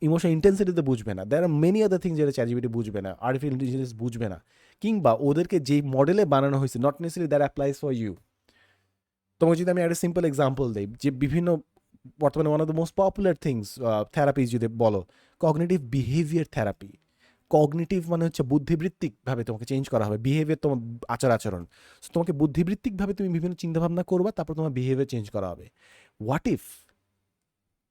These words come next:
তুমি বুদ্ধি-, অনেক মানুষ যারা বুদ্ধিবৃত্তিকভাবে চিন্তাই করে না, তারা সম্পূর্ণ ইমোশনাল, তাদের ক্ষেত্রে কি সিবিটি খুব একটা কার্যকরী হবে? খুবই এক্সপার্ট হলে সে একটা কাজ করাবে, খুবই এক্সপার্ট সাইকোলজি, সাইকিয়াট্রিস্ট হলে সে ওইভাবে অ্যাডজাস্ট করে নেবে।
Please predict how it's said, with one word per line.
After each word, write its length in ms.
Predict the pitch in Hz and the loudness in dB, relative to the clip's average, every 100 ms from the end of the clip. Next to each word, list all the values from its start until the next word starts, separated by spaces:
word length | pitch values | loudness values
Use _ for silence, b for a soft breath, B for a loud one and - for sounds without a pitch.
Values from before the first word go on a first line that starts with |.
| _ - | _ -2
তুমি 120 | 190 | 0
বুদ্ধি-, 340 | 156 151 180 - | 0 0 -2 0
অনেক 180 | 151 160 | 2 2
মানুষ 240 | 156 147 | 2 2
যারা 140 | 139 139 | 2 2
বুদ্ধিবৃত্তিকভাবে 640 | 135 147 175 175 185 196 | 0 0 -2 -2 0 0
চিন্তাই 360 | 208 240 240 185 | 2 2 4 4
করে 200 | 123 95 | 2 0
না, 100 | 90 | -4
তারা 200 | 143 165 | -2 -2
সম্পূর্ণ 340 | 196 185 226 | -2 0 2
ইমোশনাল, 440 | 190 165 156 110 95 | 2 0 -2 -4 -2
তাদের 240 | 123 147 | 0 0
ক্ষেত্রে 220 | 185 185 | -2 -4
কি 80 | 180 | -4
সিবিটি 280 | - 165 170 | -2 0 2
খুব 140 | 180 | 0
একটা 100 | 185 | 0
কার্যকরী 380 | 175 160 165 175 | 0 0 0 -2
হবে? 260 | 165 180 - _ _ _ b b b b | -4 -6 -10 _ _ _ b b b b
খুবই 280 | - 135 180 | -8 -4 0
এক্সপার্ট 400 | 175 - 196 190 | -2 0 2 4
হলে 220 | 185 214 | 4 0
সে 160 | 247 196 | 0 0
একটা 340 | 180 - 151 156 | 0 -2 -10 -2
কাজ 200 | 123 - | -2 -2
করাবে, 320 | 113 95 87 - | -4 -4 -6 -10
খুবই 180 | 139 147 | -2 -2
এক্সপার্ট 300 | - 175 165 | 0 -2 -2
সাইকোলজি, 340 | 147 147 151 | -2 0 0
সাইকিয়াট্রিস্ট 480 | 156 135 151 156 170 | 0 -2 -2 -2 -4
হলে 120 | 220 | -4
সে 100 | 180 | 2
ওইভাবে 300 | 143 131 135 147 - b b | 2 2 0 0 -4 b b
অ্যাডজাস্ট 300 | 127 131 139 | -6 -6 -2
করে 180 | 160 135 | 2 2
নেবে। 220 | 107 98 | 0 -8